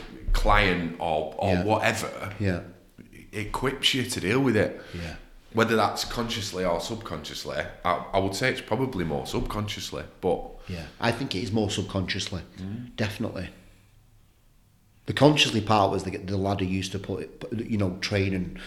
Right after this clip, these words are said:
Speaker 2: like, do the fucking bicep curls and shit to kind of look a certain way so people looked at him to say, "Oh, I can't hurt him."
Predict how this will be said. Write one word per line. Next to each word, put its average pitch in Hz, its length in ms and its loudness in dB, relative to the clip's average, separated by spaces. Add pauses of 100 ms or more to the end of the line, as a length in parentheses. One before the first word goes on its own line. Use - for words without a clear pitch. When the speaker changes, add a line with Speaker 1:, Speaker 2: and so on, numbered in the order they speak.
(220)
Speaker 2:
like, 95 200 -4
do 98 120 0
the 95 60 -4
fucking 98 320 -2
bicep 98 480 -4
curls 92 240 -2
and 87 120 -8
shit - 320 -4
to 92 120 -6
kind 95 320 -2
of 85 100 -8
look 104 200 -4
a 117 60 -2
certain 90 420 -4
way 85 180 -4
so 85 300 -4 (420)
people 107 340 4
looked - 260 0
at 90 60 -6
him 95 120 -4
to 90 100 -6
say, 87 260 -2
"Oh, 90 140 -6 (100)
I - 60 -10
can't 101 280 -2
hurt 82 200 -6
him." 78 180 -8